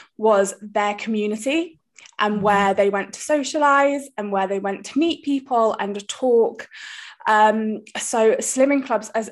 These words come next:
Speaker 1: literally as soon as I went into care, my, my sister and I, um, we developed really young, and we were really sort of, like,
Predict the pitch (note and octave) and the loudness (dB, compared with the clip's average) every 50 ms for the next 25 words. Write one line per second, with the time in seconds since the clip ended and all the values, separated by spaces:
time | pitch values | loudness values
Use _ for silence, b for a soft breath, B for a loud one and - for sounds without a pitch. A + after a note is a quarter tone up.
0 | - - A#3+ A#3+ B3 B3+ B3+ C4 B3+ - B3+ A#3+ A3 A3 G#3+ G#3+ - A#3 A3 A3 | -10 -8 -6 -4 0 0 0 0 -2 -4 -2 0 0 0 -2 -2 -4 -4 -4 -2
1 | G#3+ G#3+ G#3+ G#3 G#3 G3+ G3 - G#3+ G#3+ - - - - B3 G#3 G#2 - - - | -2 -4 -4 -2 -2 -4 -6 -6 -10 -14 -14 -12 -8 -4 -2 -2 -2 -2 -4 -6
2 | - - _ B B B B B B B B B _ - A#3+ - - A#3+ B3+ B3 | -8 -10 _ B B B B B B B B B _ -2 -2 -2 0 0 -2 -2
3 | A3+ - D#4 D#4 D4 - - B3+ A3+ - G#3 F#3+ F#3 F#3 F3+ F3+ F#3 - - - | 0 0 0 -2 -2 -2 -2 -2 -2 0 0 -2 -2 0 0 -2 -2 -4 -6 -10
4 | _ _ _ _ - G#3+ G#3 G3+ G3+ G#3 G3+ G3+ G3+ G3 - - - A3 - _ | _ _ _ _ -2 0 0 0 0 -2 -2 -4 -6 -6 -8 -12 -18 -20 -20 _
5 | _ _ _ _ G#3+ G#3+ B3 B3+ C4 B3+ B3+ D4+ D4+ - - - - - A3 G#3 | _ _ _ _ -6 -2 0 0 0 0 2 2 2 2 0 -2 -6 -8 -6 -4
6 | G3+ F#3+ F#3+ G3+ F#3+ F3+ F#3+ A#3+ D4 D4 C4 B3+ A#3+ A3+ A3 A3 G#3 G#3+ A3+ A3+ | -2 -2 -2 -2 -2 -2 -2 0 0 0 0 0 2 2 2 2 0 0 2 2
7 | A3+ A3+ A3 A3 A3 G#3+ - A3+ - G#3+ G3+ G#3 G#3 G3 - | 4 2 2 0 -2 -4 -6 -8 -10 -8 -6 -4 -4 -4 -6